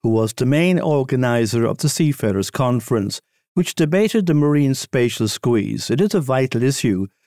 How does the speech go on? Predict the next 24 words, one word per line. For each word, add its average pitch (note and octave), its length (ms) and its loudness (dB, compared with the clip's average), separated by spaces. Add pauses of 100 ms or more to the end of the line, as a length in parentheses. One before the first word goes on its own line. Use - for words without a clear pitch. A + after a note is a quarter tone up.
(120)
for A#2+ 240 -2
Ireland's C3+ 480 0
maritime B2 720 0
offshore A#2 560 -2
renewable A#2+ 460 0
energy E3 340 2
development, F3+ 540 0 (300)
that's E3+ 180 0
called B2 420 0
ore, D3 420 0 (120)
for - 80 -6
the A2 100 -4
coastal B2 420 -2
communities, E3+ 680 0 (440)
the A2+ 100 -2
fishing D#3 380 2
industry, D#3 540 0 (260)
the D#3 80 2
seafood A3 440 0
sector, B2 560 -2 (300)
and G3 260 4
the F3+ 80 0
marine A#2+ 580 2
leisure G2 460 0